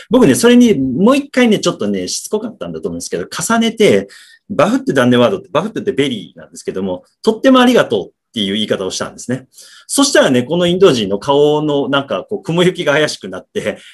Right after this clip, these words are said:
なんかね、な-、何も言わなかったんですよ。プンっていう感じでどっか行っちゃったんですね。で、なんかそこに僕は重い荷物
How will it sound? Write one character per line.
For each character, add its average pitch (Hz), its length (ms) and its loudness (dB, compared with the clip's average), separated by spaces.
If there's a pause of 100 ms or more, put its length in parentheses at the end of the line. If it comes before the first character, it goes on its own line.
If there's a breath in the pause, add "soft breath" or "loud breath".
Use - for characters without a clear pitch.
(140 loud breath)
な 123 120 0
ん - 40 -2
か 120 100 0
ね、 92 280 -4 (100)
な-、 160 160 -2
何 247 320 -2
も 285 60 -4
言 262 100 0
わ 262 80 2
な 233 80 -2
か 147 60 -4
っ - 60 -10
た - 80 -14
ん 78 40 -14
で 78 60 -20
す - 80 -20
よ。 - 80 -20 (200)
プ 262 160 -2
ン 254 80 0
っ 269 60 -6 (140)
て 214 80 0
い 165 40 4
う 135 60 0
感 135 200 -2
じ 151 140 -8
で 117 180 -2
ど 165 120 -2
っ - 20 -14
か 107 80 -4
行 92 60 -6
っ - 20 -20
ち - 80 -8
ゃ 101 40 -2
っ - 80 -18
た 92 120 -4
ん 71 60 -20
で - 60 -20
す - 100 -14
ね。 143 180 -10 (880 loud breath)
で、 175 280 4
な 196 120 -4
ん - 20 -6
か 156 100 -6
そ 160 140 -6
こ 165 80 -2
に 160 160 -2
僕 151 240 -4
は 120 120 0
重 143 220 -4
い 151 60 -6
荷 151 100 -4
物 117 140 -6